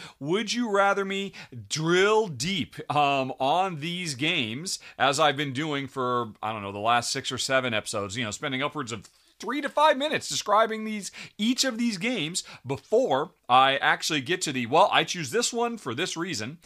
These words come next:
or would folks rather see more games in fewer time, where I just kinda give a brief intro to each of them and then make the choice? And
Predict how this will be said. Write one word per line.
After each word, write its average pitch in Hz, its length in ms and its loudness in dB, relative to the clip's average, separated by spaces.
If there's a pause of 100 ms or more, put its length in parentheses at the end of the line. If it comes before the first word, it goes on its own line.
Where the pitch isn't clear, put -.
(320)
or 233 400 8 (160)
would 180 280 4
folks 165 280 2
rather 135 240 6
see 127 240 0
more 135 340 0
games 117 260 -2
in 120 80 -4
fewer 123 260 -2
time, 143 320 2
where 113 180 2
I 117 140 6
just 127 160 -4
kinda 127 220 0
give 123 160 -2
a 110 40 -2
brief 139 380 -6
intro 156 400 -2
to 139 100 -6
each 160 240 -6
of 131 100 -4
them 135 260 -2
and 123 240 0
then 123 280 -2
make 113 280 -4
the 117 80 -8
choice? 113 500 -4 (300)
And 185 320 4